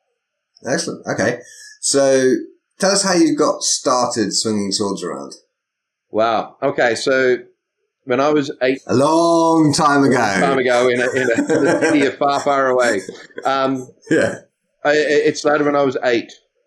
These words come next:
Speaker 2: Um, that was nineteen seventy-eight. I was eight years old,
Speaker 1: Wow.
Speaker 2: and I started my first acting and martial arts class.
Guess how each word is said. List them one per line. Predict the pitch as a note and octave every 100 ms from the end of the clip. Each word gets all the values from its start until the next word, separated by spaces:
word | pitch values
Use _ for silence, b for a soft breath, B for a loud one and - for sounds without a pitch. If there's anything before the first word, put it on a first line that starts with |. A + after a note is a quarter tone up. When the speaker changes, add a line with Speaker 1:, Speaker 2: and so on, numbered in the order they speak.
| G#2
Speaker 2:
Um, | G2+ G2+ G2+ G2 G2 G2 _ _ _
that | B2
was | B2 G2+
nineteen | A2+ C3+ C#3 C3 A#2
seventy-eight. | - A#2+ A2+ A2 A2 F#2 E2 - _ _
I | F2
was | F2+ -
eight | G#2+ -
years | B2+ A#2+
old, | G#2 G2
Speaker 1:
Wow. | G2 E2+ E2+ E2 - -
Speaker 2:
and | G2+
I | G2+
started | G2 - G2 G2 F#2+
my | G2
first | F#2+ A2 A2 G#2+ - -
acting | G#2 G2+ G#2+ G#2
and | F#2+
martial | F#2+ F#2+ F#2
arts | E2+ -
class. | - C#2+ B1+ -